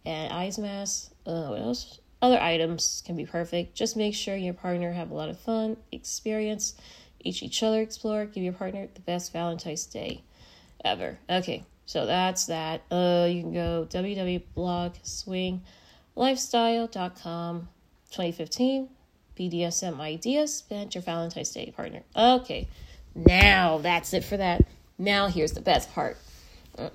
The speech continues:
another hot, juicy subject. Last one is how to impress your crush on Valentine's Day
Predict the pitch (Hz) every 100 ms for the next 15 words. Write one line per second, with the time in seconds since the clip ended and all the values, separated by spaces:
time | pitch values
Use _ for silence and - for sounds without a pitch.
0 | - - - - - - - - 180 202
1 | 247 262 262 254 202 202 - - 214 220
2 | - 247 254 240 - 175 170 - 180 -
3 | - 180 180 - 185 180 175 - - 190
4 | 220 269 269 208 185 - 214 233 190 165
5 | 175 - 190 226 311 415 180 - 117